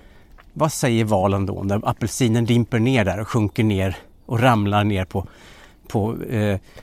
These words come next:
den här narvalens långa, eh, långa nos, eller vad man, vad det heter på vala, jag vet inte. Vad säger den här fågeln just nu?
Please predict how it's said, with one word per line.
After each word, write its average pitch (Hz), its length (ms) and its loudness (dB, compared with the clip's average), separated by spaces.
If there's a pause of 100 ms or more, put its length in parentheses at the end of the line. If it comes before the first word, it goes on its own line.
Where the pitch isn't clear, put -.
den 104 120 -4
här 98 140 -4
narvalens 104 880 0
långa, 92 500 0 (4000)
eh, 127 180 -6
långa 98 280 0
nos, 98 640 -6
eller 98 140 -6
vad 92 100 -6
man, 101 240 -6
vad 107 120 -2
det 98 60 -2
heter 104 380 -6
på 123 100 -6
vala, 110 400 -2
jag 117 80 -12
vet 123 180 -6
inte. 113 200 -8 (3000)
Vad 151 140 -4
säger 147 320 0
den 120 120 0
här 123 100 2
fågeln 101 360 -4
just 95 220 -8
nu? 113 140 -8